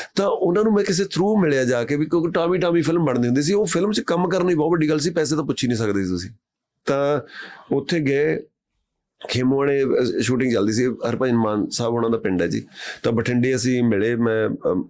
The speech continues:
ਮਾਨ ਜੀ ਨੂੰ ਮਿਲਿਆ ਤਾਂ ਉਹਨਾਂ ਨੇ ਦੇਖਿਆ ਮੇਰੇ ਵੱਲ, ਮ-, ਮੂੰਹ ਜਿਹੇ ਵੱਲ, ਅਹ, ਮੈਂ ਨੈਗੇਟਿਵ ਕਰੈਕਟਰ ਵਾਸਤੇ ਗਿਆ ਸੀਗਾ।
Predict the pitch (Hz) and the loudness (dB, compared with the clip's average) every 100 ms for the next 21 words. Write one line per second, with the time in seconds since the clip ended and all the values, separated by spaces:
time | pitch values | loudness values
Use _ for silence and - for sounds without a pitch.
0 | - 101 110 110 110 110 98 113 110 117 | -2 0 2 2 2 2 2 0 0 0
1 | 123 117 101 98 107 107 104 104 95 92 | 0 0 -2 -2 0 0 0 0 0 0
2 | 101 120 113 104 101 - - - - - | 0 0 0 0 -2 -8 -20 -18 -16 -8
3 | - 104 101 92 - _ _ _ _ _ | -2 0 2 2 -2 _ _ _ _ _
4 | - - 101 120 120 117 127 127 107 120 | -10 -2 2 2 2 0 0 0 0 -2
5 | 117 113 110 107 110 90 82 87 104 104 | -4 -2 0 0 -2 0 0 0 -2 -2